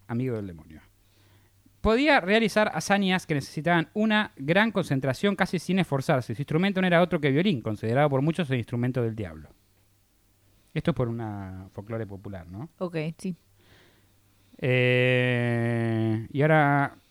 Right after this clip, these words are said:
Speaker 1: pero tal vez lo más revelador y satánico era su apariencia. Se decía que tenía dedos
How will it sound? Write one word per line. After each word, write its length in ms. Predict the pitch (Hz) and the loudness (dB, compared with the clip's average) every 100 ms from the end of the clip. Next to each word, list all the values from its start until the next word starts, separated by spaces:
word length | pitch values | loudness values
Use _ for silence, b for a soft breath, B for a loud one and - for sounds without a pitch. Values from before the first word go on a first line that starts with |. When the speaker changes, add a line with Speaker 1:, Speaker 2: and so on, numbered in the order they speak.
| _ _ _ _ _ _ _ _ | _ _ _ _ _ _ _ _
Speaker 1:
pero 220 | - 254 240 | 4 6 6
tal 140 | 240 | 6
vez 280 | 214 202 - | 6 4 0
lo 160 | 156 151 | -2 2
más 160 | 196 | 4
revelador 500 | 202 190 170 160 170 | 4 4 6 6 6
y 40 | 156 | 4
satánico 460 | 139 151 143 127 139 | 2 2 2 2 2
era 120 | 156 | 2
su 140 | - | 4
apariencia. 580 | 185 151 131 101 - 85 | 4 4 2 -2 -8 -10
Se 120 | - | 0
decía 300 | 156 156 226 | 2 4 4
que 80 | 208 | 2
tenía 300 | 165 165 175 | 2 2 4
dedos 500 | 160 180 185 180 - | 4 4 2 0 -10